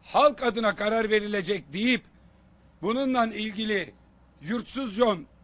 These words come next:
beyannameyi imzalarken bir çayıra gitmişlerdi tarafsızlığa vurgu olsun diye.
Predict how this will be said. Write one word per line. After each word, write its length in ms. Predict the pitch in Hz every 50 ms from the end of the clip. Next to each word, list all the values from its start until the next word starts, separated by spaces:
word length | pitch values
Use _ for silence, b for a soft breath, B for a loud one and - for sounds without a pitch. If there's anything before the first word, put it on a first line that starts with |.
| - - _ _ _ _ _ _ - -
beyannameyi 720 | 190 214 233 240 240 240 240 240 233 240 240 240 240 247 233
imzalarken 800 | 220 220 175 233 226 233 262 311 302 240 - 220 208 220 247 - - _ _ _ _ _ _ _ _ _ _ _ _ _ _ -
bir 140 | - 277 -
çayıra 360 | - 240 233 233 247 247 262
gitmişlerdi 680 | 247 233 - - - 175 - - 170 156 151 135 139 131
tarafsızlığa 720 | - 180 190 202 202 180 - 202 180 156 208 202 208 196
vurgu 200 | 185 190 175 190
olsun 340 | 196 180 165 - 156 139 131
diye. 200 | 123 110 92